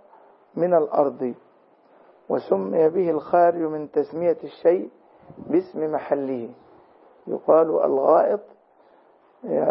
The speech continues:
أطلق المحل وأراد الحال، لأن الذي يقضي حاجته ينزل إلى مكان منخفض كما كان عند العرب،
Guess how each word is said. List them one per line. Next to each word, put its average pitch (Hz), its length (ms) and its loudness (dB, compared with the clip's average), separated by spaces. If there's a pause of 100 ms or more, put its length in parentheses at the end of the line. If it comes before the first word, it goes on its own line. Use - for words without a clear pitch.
(200)
أطلق 160 440 0
المحل 170 760 -2 (300)
وأراد 160 480 4
الحال، 135 540 0 (920)
لأن 165 360 2
الذي 160 460 2
يقضي 156 440 0
حاجته 170 840 0 (760)
ينزل 165 500 0
إلى 156 340 2
مكان 160 680 0 (140)
منخفض 143 840 -2 (500)
كما 147 260 0
كان 156 280 0
عند 143 260 -6
العرب، 131 320 -4